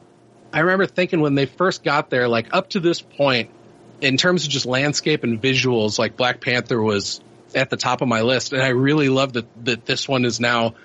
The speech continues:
you know, there's this other magical place that's hidden, and it's breathtakingly beautiful. And it's,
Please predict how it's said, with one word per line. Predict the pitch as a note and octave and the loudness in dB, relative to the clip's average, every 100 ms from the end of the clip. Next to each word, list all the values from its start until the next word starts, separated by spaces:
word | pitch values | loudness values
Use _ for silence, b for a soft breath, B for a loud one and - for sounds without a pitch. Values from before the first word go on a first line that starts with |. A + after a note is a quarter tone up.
| B - | B -6
you | B2 | -2
know, | A#2 | 0
there's | B2 B2+ | 0 0
this | C3+ - | -2 0
other | C#3 C3+ | 0 0
magical | A#2+ A#2+ B2 B2 - A#2 | 2 2 0 -2 -4 -6
place | - A#2 A2+ | -2 -2 -2
that's | - A2+ | -4 -6
hidden, | - C#3 A#2 A2+ G2+ B B B - | -2 -2 -2 -4 -4 B B B -6
and | C#3 | -4
it's | C3 B2 | -2 -6
breathtakingly | A2+ C3+ C3 - C3+ C#3 B2 A#2+ | -2 0 0 -2 -2 0 0 0
beautiful. | B2+ D3 D3 A2+ G#2 A2 B B - | 2 0 0 -2 -2 -4 B B -4
And | D#3 | 0
it's, | E3 - - | 0 -2 -12